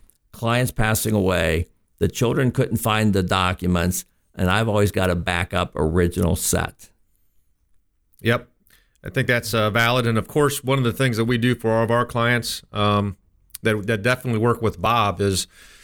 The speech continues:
Speaker 2: he gives us an electronic version of it. We upload it into our generational vault, and then you do have access to it. And, and more importantly, your kids can have access to it as well.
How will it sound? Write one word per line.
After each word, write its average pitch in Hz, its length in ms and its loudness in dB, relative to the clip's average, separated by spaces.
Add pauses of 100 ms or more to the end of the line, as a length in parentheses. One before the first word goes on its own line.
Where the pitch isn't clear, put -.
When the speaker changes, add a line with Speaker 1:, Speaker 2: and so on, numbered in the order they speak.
(220)
Speaker 2:
he 135 80 -2
gives 139 180 0
us 139 160 0
an 127 120 2
electronic 127 560 0
version 127 360 0
of 107 160 2
it. 147 240 -4
We 117 180 -2
upload 127 480 0
it 120 100 0
into 117 120 0
our 113 120 2
generational 117 840 0
vault, 120 320 0
and 117 100 -6
then 107 140 2
you 117 80 0
do 120 180 2
have 117 220 2
access 113 520 0
to 131 180 0
it. 143 120 -2
And, 120 240 -2
and 117 140 -4
more 143 220 2
importantly, 135 460 0
your 110 120 2
kids 170 300 -2
can 120 100 0
have 101 180 2
access 104 460 0
to 104 220 0
it 98 60 2
as 85 180 0
well. 87 340 2